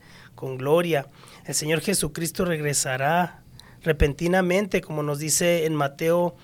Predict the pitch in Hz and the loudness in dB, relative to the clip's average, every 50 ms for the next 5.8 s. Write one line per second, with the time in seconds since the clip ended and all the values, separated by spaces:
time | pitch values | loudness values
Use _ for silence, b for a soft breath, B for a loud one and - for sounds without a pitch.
0 | B B - 156 151 147 151 143 - 165 160 165 - 180 175 170 160 147 160 143 | B B -6 -6 -4 -4 -6 -4 0 0 0 2 0 0 -2 -2 -4 -4 -6 -6
1 | 135 - 190 196 208 196 - 185 170 156 156 151 147 143 - 143 143 147 139 143 | -4 -2 -2 -2 -2 -2 -4 -6 -6 -4 -4 -6 -6 -6 -6 -6 -4 -4 -4 -6
2 | 151 147 143 - 190 208 208 - 202 180 165 - B B B B B B B B | -6 -6 -2 0 0 0 0 0 -2 -4 -4 -6 B B B B B B B B
3 | B _ - 170 151 - 180 156 - 170 165 165 165 160 156 165 165 156 156 165 | B _ -2 -2 0 0 -2 -2 0 0 2 2 2 2 2 4 4 4 6 6
4 | 190 202 190 - 220 220 220 226 220 220 185 151 - - 170 165 180 196 202 185 | 4 4 4 4 4 6 6 4 4 2 0 0 2 4 4 4 4 4 4 4
5 | 170 160 147 143 143 143 151 156 170 165 - - 190 196 202 | 4 4 2 2 0 2 2 2 0 0 -2 -4 -4 -4 -6